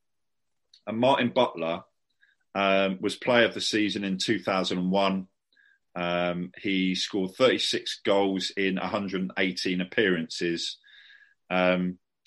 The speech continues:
and I think he was a bit of an unsung hero. Or, or perhaps it's just that he, he didn't really get the recognition I think he deserved, did he?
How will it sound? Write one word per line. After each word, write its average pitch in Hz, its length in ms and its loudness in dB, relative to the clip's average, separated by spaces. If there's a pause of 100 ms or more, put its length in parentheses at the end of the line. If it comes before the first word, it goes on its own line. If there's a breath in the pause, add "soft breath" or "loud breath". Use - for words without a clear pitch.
(400)
and 113 120 0
I 120 100 4
think 143 260 -2
he 135 100 2
was 131 300 4
a 120 80 6
bit 120 200 2
of 110 120 -2
an 110 160 2
unsung 104 600 -2
hero. 110 640 4 (800)
Or, 110 160 2
or 110 220 4
perhaps - 420 0
it's 117 180 -4
just - 340 -2
that 101 140 2
he, 107 200 -2
he 107 120 -6
didn't 120 360 0 (880)
really 117 500 4
get 98 220 -2
the 98 100 -2
recognition 98 720 -2
I 95 100 0
think 95 240 -8
he 92 100 -6
deserved, 92 580 2
did 92 140 -2
he? 82 180 -2